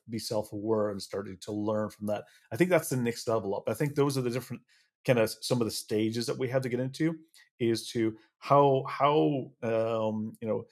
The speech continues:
is it, is it humans that needs to tweak these algorithms, or is the actually A I algorithm tweaking its own algorithm itself? That's one of the differences I think what we have to get into.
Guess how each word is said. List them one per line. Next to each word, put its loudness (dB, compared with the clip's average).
is 2
it, -6
is 0
it -2
humans 2
that -4
needs 0
to -10
tweak -2
these -2
algorithms, 2
or 6
is 2
the 4
actually 0
A 2
I 2
algorithm 0
tweaking -6
its -8
own 0
algorithm -4
itself? -10
That's -2
one 2
of 4
the 0
differences -2
I 2
think -6
what -6
we -8
have -8
to -14
get -6
into. -8